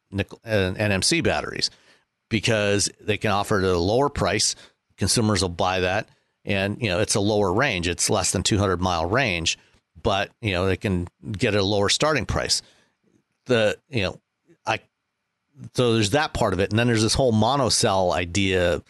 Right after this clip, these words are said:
of, you know, where you make the whole thing one giant cell. I, I, it's not even clear what the hell that means. I mean, it's just,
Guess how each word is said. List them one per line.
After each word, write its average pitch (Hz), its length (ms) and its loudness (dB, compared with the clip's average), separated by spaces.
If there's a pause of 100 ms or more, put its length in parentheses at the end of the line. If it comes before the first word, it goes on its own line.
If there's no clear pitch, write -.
(360)
of, 98 640 -2
you 104 100 -2
know, 90 240 -4 (680)
where 117 180 2
you 110 120 2
make 117 200 0
the 104 60 -2
whole 117 180 2
thing 120 280 0
one 113 300 2
giant 113 560 0 (280)
cell. 120 480 0
I, 104 320 0
I, 107 220 0 (120)
it's 120 160 2
not 156 160 2
even 113 120 2
clear 135 220 2
what 107 160 2
the - 80 0
hell 104 200 0
that 90 140 -2
means. 95 480 0
I 85 40 -2
mean, 85 100 2
it's 82 120 0
just, - 140 -2